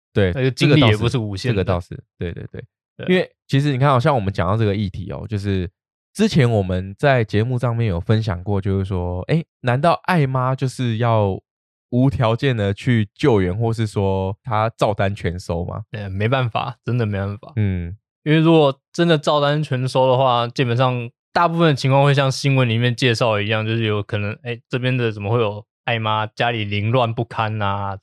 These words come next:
Speaker 2: 类的，
Speaker 1: 哦。
Speaker 2: 因为那个是真的是超出了自己本身的能力啊。
Speaker 1: 对，对，对。我觉得还是要像，因为像，呃，妈妈，就是毛毛的妈妈这边，他们有本身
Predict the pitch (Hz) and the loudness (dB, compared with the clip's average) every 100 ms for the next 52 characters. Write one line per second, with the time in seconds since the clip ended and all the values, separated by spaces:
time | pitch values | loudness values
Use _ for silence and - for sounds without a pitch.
0 | - 101 98 98 98 143 139 139 139 131 | -2 2 4 6 6 6 4 0 0 0
1 | 127 - 131 127 131 117 - 117 113 101 | 0 -2 -2 0 0 -2 -2 -6 -6 -6
2 | 95 117 117 104 92 95 104 104 - _ | -6 -6 -6 -4 -6 -8 -10 -14 -20 _
3 | 107 98 92 85 90 85 117 _ _ _ | 0 0 0 -6 -6 -8 -10 _ _ _
4 | _ - 123 127 131 135 123 135 175 160 | _ 2 2 4 2 2 0 -2 0 2
5 | 143 135 143 123 113 107 156 151 135 147 | 2 2 0 0 -4 -4 0 2 2 0
6 | 120 107 98 _ _ _ _ _ - 104 | -2 -6 -10 _ _ _ _ _ -2 2
7 | 95 92 92 90 90 92 90 98 123 127 | 2 2 0 -2 -2 -2 0 0 -2 -2
8 | 110 87 87 92 90 85 90 92 92 98 | -4 -4 -4 -4 -6 -8 -6 -4 -4 -4
9 | 104 110 104 90 90 87 87 85 107 101 | -2 -2 -4 -4 -8 -6 -8 -6 -8 -6
10 | 101 | -10